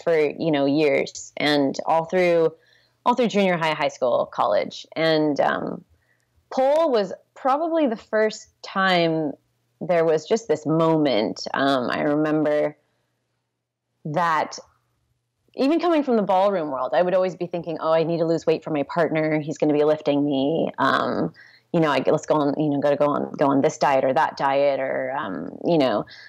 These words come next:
um, and so when I got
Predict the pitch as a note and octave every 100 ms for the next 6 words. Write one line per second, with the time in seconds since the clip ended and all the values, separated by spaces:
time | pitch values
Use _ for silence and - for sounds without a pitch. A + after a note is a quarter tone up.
0 | - - _ _ - D#3 C#3+ C3+ E3+ D#3
1 | _ _ _ _ - - - F#3+ F3+ -
2 | G3 F#3 F#3+ F#3 - G3 G3 F#3+ F#3+ A#3+
3 | C#4 D4+ -